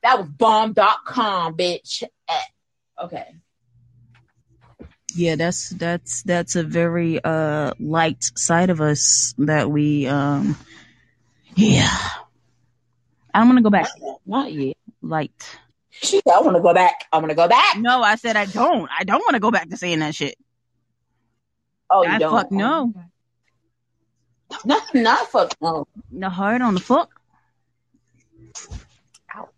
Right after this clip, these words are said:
Speaker 1: shit.
Speaker 2: Double hard on the mouth.
Speaker 1: I didn't know this little nigga pooped. But anyways.
Speaker 2: Okay,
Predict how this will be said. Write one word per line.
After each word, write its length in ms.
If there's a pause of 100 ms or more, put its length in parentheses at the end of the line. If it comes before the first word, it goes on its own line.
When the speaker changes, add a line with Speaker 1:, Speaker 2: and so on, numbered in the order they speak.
(120)
Speaker 1:
shit. 420 (180)
Speaker 2:
Double 300
hard 280
on 120
the 80
mouth. 80 (4000)
Speaker 1:
I 40
didn't 300
know 140
this 180
little 260
nigga 280
pooped. 480
But 680
anyways. 320
Speaker 2:
Okay, 1300